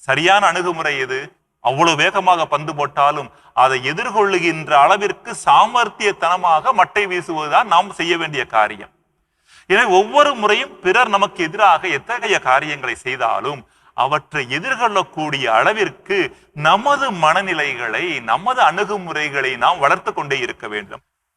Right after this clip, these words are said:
நம்மில் பலர் செய்யக்கூடிய ஒரு தவறான செயல் என்னவென்றால், பிரச்சனை சமயத்தில் நமது அணுகுமுறைகளை நாம் மாற்றுவது கிடையாது, நமது முதிர்ச்சியை நாம் மாற்றுவது கிடையாது, இந்த பிரச்சனையை வேற மாதிரி எப்படி அணுகலாம்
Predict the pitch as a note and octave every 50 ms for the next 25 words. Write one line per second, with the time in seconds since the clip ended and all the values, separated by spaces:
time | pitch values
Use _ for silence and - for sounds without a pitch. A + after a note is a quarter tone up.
0 | _ _ C3+ C#3+ E3+ F#3+ G3 G#3 G3 E3+ - - C#3 C#3 C#3+ C3+ - - D#3 D#3+
1 | D#3+ D#3 - - C#3 B2+ A#2+ A2+ G#2+ G2 F2 A2+ A#2+ B2 A#2+ A2+ _ C3 B2 C3+
2 | D3+ D3+ D3+ D3+ D#3+ E3 E3 D#3 C3+ A2+ G#2 G2 E2+ - - - C#3 C#3 C3 A#2+
3 | A2+ A#2+ A#2+ C#3 D3 C3 A#2+ G#2+ G2 - G#2 F#2+ F#2 G2 A#2 C3 C3+ _ _ _
4 | _ _ _ _ _ _ _ _ _ _ _ _ _ _ F#3 F#3+ - - - C4
5 | A3+ F3+ - - D#3+ D#3 E3 D#3+ D3+ C3+ - - - - D3 D#3 D#3 D3 C3 C3
6 | C3 C#3+ E3 F#3+ F#3+ D#3 D3+ E3 F3+ E3+ F3 E3 D#3 C#3+ C3+ C3+ A#2 A#2+ B2+ B2+
7 | A#2+ A#2 A2 G#2+ G#2+ A2+ A#2+ - - C3 B2 A#2 G2 G2 - G2 G2 F#2+ F2+ F2
8 | F2 E2+ - _ _ _ _ _ _ _ _ _ _ _ _ _ _ _ C#3+ D3+
9 | F3 G3+ A3+ A3+ G3 G#3 F#3 E3 D3+ C#3 B2+ A#2+ A#2+ B2+ D3+ F3+ F#3 A3+ G#3 -
10 | - - D#3+ D#3+ D#3 C#3+ C3+ B2+ B2+ B2+ C3+ D3 C#3 - C3+ C3 A#2 A2+ G2+ G#2+
11 | G#2+ G#2 G2+ G2 F2+ F2 F2+ G2+ _ _ _ _ _ _ _ _ _ _ _ _
12 | E3+ E3+ E3+ C#3+ - G3+ G3+ - - - C4 A#3+ G3+ E3 C#3+ D3+ F3 G3+ A3 A3
13 | G#3 F#3 F#3 F#3+ G3+ G#3 G#3+ A3 A3+ G#3 E3+ D#3+ - - - F3 E3+ C#3 C3+ D#3
14 | D#3+ D3 D#3+ D3+ C#3+ C#3 B2+ A2